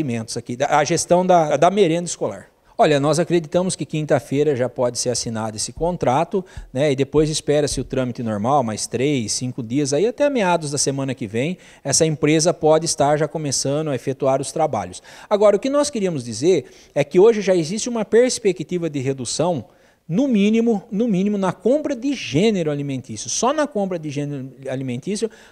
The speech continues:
a tendência é que caia vinte por cento o gasto da prefeitura. Só nesse sentido. É, porque, na verdade, quando as pessoas vão ver a publicação lá, vão ver um valor, e aquele valor não é o valor correto. Hoje, por quê?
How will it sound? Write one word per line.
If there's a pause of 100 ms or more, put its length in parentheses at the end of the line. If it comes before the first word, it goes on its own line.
a
tendência
é
que
caia
vinte
por
cento
o
gasto
da
prefeitura.
Só
nesse
sentido. (480)
É,
porque,
na
verdade,
quando
as
pessoas
vão
ver
a
publicação
lá,
vão
ver
um
valor,
e
aquele
valor
não
é
o
valor
correto.
Hoje,
por
quê?